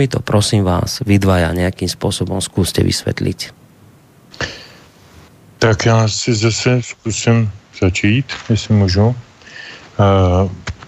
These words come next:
Speaker 2: eh, ty jsi, Boris, eh, zmínil toho Vericha. Verich tehdy reagoval na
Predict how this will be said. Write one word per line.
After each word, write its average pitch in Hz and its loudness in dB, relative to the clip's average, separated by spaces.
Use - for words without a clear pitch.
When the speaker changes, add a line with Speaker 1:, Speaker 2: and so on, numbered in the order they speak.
Speaker 2:
eh, 107 4
ty 104 0
jsi, - 0
Boris, 110 0
eh, 104 2
zmínil 98 2
toho 98 2
Vericha. 95 2
Verich 101 2
tehdy 107 2
reagoval 95 2
na 87 2